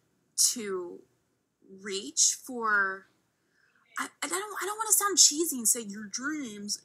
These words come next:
mm, but seriously, it's obtainable. Big things are obtainable. And somehow we talk ourselves out of it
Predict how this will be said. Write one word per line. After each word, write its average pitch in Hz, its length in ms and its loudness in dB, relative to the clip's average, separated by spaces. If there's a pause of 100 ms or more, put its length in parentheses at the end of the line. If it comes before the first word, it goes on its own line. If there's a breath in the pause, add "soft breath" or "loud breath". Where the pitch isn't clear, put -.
mm, 277 520 -6 (280 loud breath)
but 240 220 0 (1200)
seriously, 440 920 2 (1080)
it's - 260 2
obtainable. 277 880 0
Big 370 180 0
things 494 380 -2
are 262 120 4
obtainable. 233 880 -4 (1080 loud breath)
And 254 160 2
somehow 453 540 4
we 262 100 -8
talk 494 320 -2
ourselves 240 500 2 (120)
out 349 240 4
of 220 80 -6
it 165 200 -6